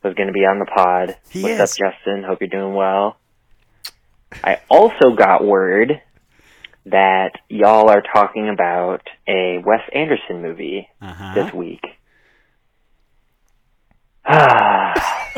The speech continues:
Speaker 2: Dramatic
Speaker 1: thought
Speaker 2: pause.
Speaker 1: that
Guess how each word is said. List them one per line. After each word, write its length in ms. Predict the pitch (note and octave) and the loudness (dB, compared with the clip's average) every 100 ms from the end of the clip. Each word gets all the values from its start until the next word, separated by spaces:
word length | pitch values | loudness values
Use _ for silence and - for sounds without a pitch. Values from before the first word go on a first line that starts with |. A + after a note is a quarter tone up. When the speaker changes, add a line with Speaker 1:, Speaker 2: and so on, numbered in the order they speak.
| C#3+ - F3+ - - - _ - _ _ - | -12 -12 -14 -14 -20 -20 _ -20 _ _ -6
Speaker 2:
Dramatic 280 | - A#2+ C3+ | -2 2 6
Speaker 1:
thought 480 | F3 B2+ B2+ - | 8 8 6 2
Speaker 2:
pause. 140 | - - | -14 -6
Speaker 1:
that 600 | A2 G#2+ G#2 G#2 G#2 - | 0 4 6 6 4 0